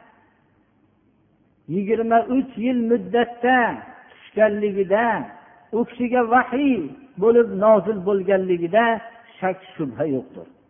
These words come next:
Bu kitobga shubha degan narsaning hech qanday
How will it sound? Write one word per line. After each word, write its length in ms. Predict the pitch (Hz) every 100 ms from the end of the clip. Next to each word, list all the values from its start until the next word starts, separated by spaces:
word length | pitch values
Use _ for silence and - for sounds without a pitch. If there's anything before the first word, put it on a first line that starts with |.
| _ _ _ _ _ _ _ _ _ _ _ _ - -
Bu 140 | 185 302
kitobga 640 | - - 262 262 269 285 277 185 139 - - - -
shubha 520 | 269 254 208 165 311
degan 360 | 269 277 262 247 226
narsaning 640 | 240 233 - 226 226 247 226 196 - _ _ - -
hech 360 | 170 294 339 - -
qanday 560 | 262 269 240 254 247